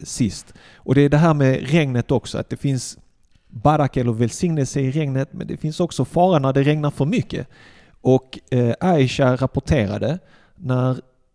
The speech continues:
Allahs sändebud, frid och välsignelse var över honom, såg regn, så sa han, "Åh Allah,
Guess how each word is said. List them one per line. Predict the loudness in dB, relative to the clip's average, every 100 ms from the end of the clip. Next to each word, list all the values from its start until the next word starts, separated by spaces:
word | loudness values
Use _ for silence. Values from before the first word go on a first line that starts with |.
| _
Allahs | -4 0 0 0 -6 -14
sändebud, | -4 -2 0 0 2 0 -2 -8 _ _
frid | -6 -2 -2
och | -2
välsignelse | -4 -4 -6 -6 -2
var | 0
över | 0 0
honom, | -2 0 -2 -6
såg | -8 0 2 2 -2 0
regn, | 0 -2 -8
så | -8 -6
sa | 0 0
han, | 2 -2 -2
"Åh | 2 2 2
Allah, | 0 2 2